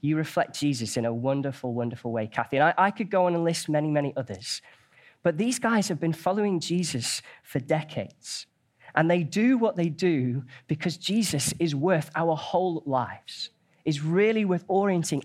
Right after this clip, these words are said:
everything that we are, everything we decide to do around him.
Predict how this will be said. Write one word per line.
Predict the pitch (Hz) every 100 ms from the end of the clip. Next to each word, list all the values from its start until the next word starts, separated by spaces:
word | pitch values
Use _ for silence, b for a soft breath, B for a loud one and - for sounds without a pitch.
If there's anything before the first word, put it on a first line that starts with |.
| -
everything | - - - 175 - 147
that | 143 139
we | 135 -
are, | 180 160 147
everything | 175 202 - 185
we | 175
decide | 156 - 165 175 -
to | 139
do | - 147 B B -
around | 156 156 156 139
him. | - 127